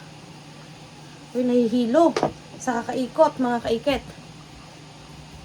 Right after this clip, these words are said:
Kumaba yung paa ko.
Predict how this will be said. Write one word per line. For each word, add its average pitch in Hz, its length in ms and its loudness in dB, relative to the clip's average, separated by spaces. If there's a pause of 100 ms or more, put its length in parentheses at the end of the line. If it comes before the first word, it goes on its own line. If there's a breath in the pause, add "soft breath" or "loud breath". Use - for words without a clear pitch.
(2250)
Kumaba 302 320 4
yung 277 320 2
paa - 240 -6
ko. - 240 -8